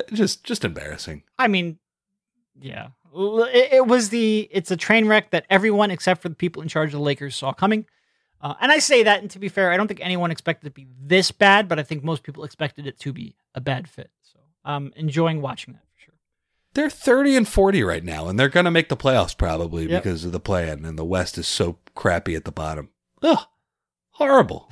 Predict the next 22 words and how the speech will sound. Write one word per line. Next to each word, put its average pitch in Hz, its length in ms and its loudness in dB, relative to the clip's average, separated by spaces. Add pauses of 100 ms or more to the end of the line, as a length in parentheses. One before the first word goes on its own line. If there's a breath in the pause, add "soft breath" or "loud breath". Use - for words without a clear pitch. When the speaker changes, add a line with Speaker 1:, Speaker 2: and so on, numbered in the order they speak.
(120)
Speaker 1:
Nobody 240 240 2
wants 90 220 -4
them 80 100 -6
in 73 60 -12
the 73 80 -10
playoffs. 107 420 0
Get - 140 0
outta - 200 -2
here. - 180 -12
Speaker 2:
I 180 80 0
don't 190 140 2
know. 208 60 2
I 202 60 4
don't 190 160 2
know 202 100 2
if 180 80 0
they 208 140 2
wanna 202 160 0
be 135 100 -6
in 131 80 -6
the 127 60 -14
playoffs. 123 420 -18